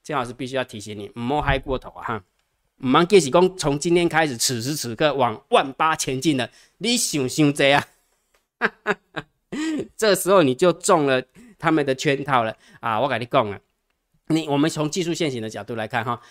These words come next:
这样拉了一个月上来，拉了一个月上来，请问一下，跟上的散户多不多？跟上的散户应该也很多吧？啊，要不要把他们洗下车？啊，要嘛！啊，要洗下车怎么洗？总不能天天跌吧？天天跌就是空方趋势了，对不对？那当然是要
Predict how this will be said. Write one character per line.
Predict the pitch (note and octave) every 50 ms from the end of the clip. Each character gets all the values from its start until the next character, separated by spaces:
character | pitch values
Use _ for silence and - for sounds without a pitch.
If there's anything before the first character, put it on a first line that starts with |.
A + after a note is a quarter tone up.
| - _ _
这 | - - G#3+
样 | G#3+ A3
拉 | A3 G#3+
了 | G#3 F#3+
一 | F#3 F3+
个 | E3+ F3+ F3
月 | F#3 F#3 E3+
上 | - F3 D3+
来， | A#2+ G2+ G2 - _ _ _ _ _ _ _ _ _ _ _ _ _ _
拉 | - E3 G3 G#3
了 | G#3+ G3 F3+
一 | E3
个 | D#3+ E3+
月 | F3+ F3+
上 | D#3 F3+ D#3+ C3
来， | B2 B2
请 | - C#3 C#3+
问 | F3
一 | F#3
下， | F3 G3 F3+
跟 | E3+ - - G#3+ G#3+ G3+
上 | G#3+ G3 F3+
的 | E3+
散 | - A#2+ B2+
户 | D3 D3+
多 | D3+ C#3+
不 | C#3+
多？ | C#3 C#3+ C3+ A#2+ G#2 - _ _ _ _ _ _ _ _ _ _
跟 | - G#3+ A3+
上 | B3+ B3
的 | A#3
散 | G3 F3
户 | G#3 A3
应 | A#3
该 | A3+ A3+
也 | A3 F3+ D3+ C#3 C3
很 | A#2 A#2
多 | D#3 E3 E3+
吧？ | E3+ C#3+ G#2+ F#2+ - - _ _ _ _ _
啊， | F#3 F#3+
要 | G3 G3+ F#3
不 | F#3+
要 | F#3+
把 | - C#3 C#3+
他 | D3+
们 | D#3+ D#3
洗 | D3 - A2+
下 | G#2 - C#3 B2
车？ | - C3+ B2 A2 F#2+ - _ _ _ _ _ _
啊， | - C3+ D#3
要 | D3 D#3+ D#3 D3+ C3+
嘛！ | A2+ G#2+ F#2+ - - _ _
啊， | D#3 F#3+
要 | G#3 G#3 G3+ F#3+
洗 | - C#3+
下 | C#3+ E3+ F3
车 | F3 -
怎 | - B2+
么 | B2 C3+
洗？ | - - G#2 F2+ - _ _ _ _ _ -
总 | - C#3 C3+
不 | G3+ A3
能 | F#3+ F3
天 | F3+ F#3+ F#3
天 | G3+ G3 G3
跌 | F#3+ B2+ A#2 A2+
吧？ | A#2+ G#2+ G2+ G#2 - _
天 | - G3
天 | G#3 G#3+
跌 | G3+ E3+ D3
就 | F3
是 | F#3+ F3+
空 | - - F#3
方 | F3 F3 E3+ D#3+
趋 | D#3+ D#3+
势 | D3+ D#3 D#3
了， | C#3+ C3
对 | B2+ D3
不 | D3
对？ | C3+ A#2+ - - - -
那 | G3+ F#3
当 | G3 F#3+
然 | F3+ E3+
是 | E3+ F#3
要 | F#3+ F3+